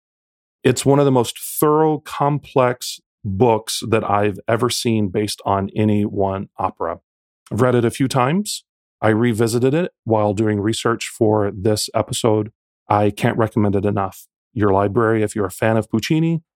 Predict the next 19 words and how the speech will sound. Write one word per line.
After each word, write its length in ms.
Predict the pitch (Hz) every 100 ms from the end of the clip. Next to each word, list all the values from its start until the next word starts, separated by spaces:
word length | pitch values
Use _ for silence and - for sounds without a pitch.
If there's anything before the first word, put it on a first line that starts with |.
| -
and 120 | 101
especially 440 | 92 156 151 123
if 120 | 107
you're 100 | 123
a 60 | 107
fan 360 | - 104 104 104
of 140 | 98
La 120 | 98
Fanciulla 420 | - 92 - 95
del 140 | 95 90
West, 380 | 101 98 - - _ _ _ -
you 260 | 107 104
must 460 | 110 107 107 104 -
have 440 | - - 98 92 95 -
this 360 | 98 95 90
book 280 | 107 92 -
in 80 | 90
your 120 | 87
library. 460 | 85 82 85 -